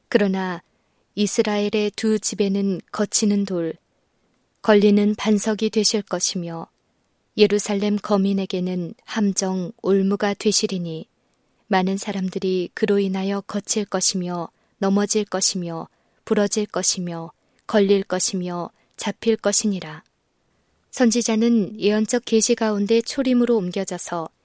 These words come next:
그리스도께서 솔로몬 성전의 큰 모퉁이돌 취급에서 상징된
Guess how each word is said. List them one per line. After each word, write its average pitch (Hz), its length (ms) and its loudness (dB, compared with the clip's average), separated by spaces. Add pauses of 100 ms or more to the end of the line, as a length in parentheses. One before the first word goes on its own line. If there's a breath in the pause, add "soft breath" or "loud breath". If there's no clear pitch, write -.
(640)
그리스도께서 220 1000 2
솔로몬 240 460 4
성전의 226 600 0
큰 247 360 2
모퉁이돌 226 720 2
취급에서 214 640 -2
상징된 196 840 -2